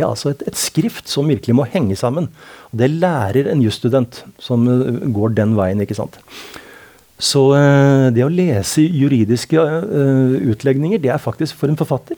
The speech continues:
så er det faktisk ganske interessant, fordi at det er, eh, språket her kan, hvis det er godt, så er det uhyggelig presist. Så det er deilig å se le-, f-, eh, mennesker som kan håndtere det håndverket veldig godt. Og det lærte jo da unge, unge Handke under sine studier.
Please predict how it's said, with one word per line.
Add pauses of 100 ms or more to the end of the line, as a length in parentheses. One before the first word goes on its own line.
(140)
så
er
det
faktisk
ganske
interessant,
fordi
at
det
er,
eh, (240)
språket
her
kan, (320)
hvis
det
er
godt,
så
er
det
uhyggelig
presist. (540)
Så
det
er
deilig
å
se (140)
le-,
f-,
eh,
mennesker
som
kan
håndtere
det
håndverket
veldig
godt. (380)
Og
det
lærte
jo
da (200)
unge, (260)
unge
Handke (220)
under
sine
studier.